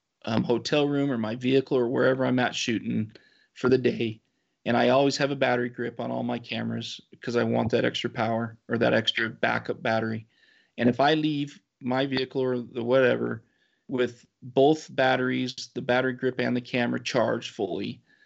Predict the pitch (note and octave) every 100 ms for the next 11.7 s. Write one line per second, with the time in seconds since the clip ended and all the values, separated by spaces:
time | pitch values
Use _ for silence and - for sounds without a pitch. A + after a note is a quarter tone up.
0 | _ _ A2+ A2+ - C3 C3+ - B2 A#2+
1 | - A#2+ A#2 - C3 D3+ - C3+ C3 C3
2 | A#2+ A#2 - - B2+ - - A2+ A#2+ -
3 | - - _ _ _ A#2 A#2 B2+ A#2+ -
4 | A2+ C3 C#3+ - D#3+ - C#3+ C#3 C#3 D3+
5 | A2 A2+ A2+ A#2 A#2+ B2 A#2+ A#2+ B2 -
6 | A2+ A2 A2+ - - _ _ _ _ A#2
7 | A#2+ A#2+ A#2+ C3+ C#3 A#2 B2+ C3 F2 B2
8 | - - A#2 A#2+ B2 B2 A#2+ A#2 A#2 A2+
9 | - A2 A2 G#2+ G#2+ G#2 _ _ _ _
10 | - A#2 A#2 - A2+ A2+ G2 G2 A2+ A2
11 | - - A#2+ G#2+ G2+ G2 -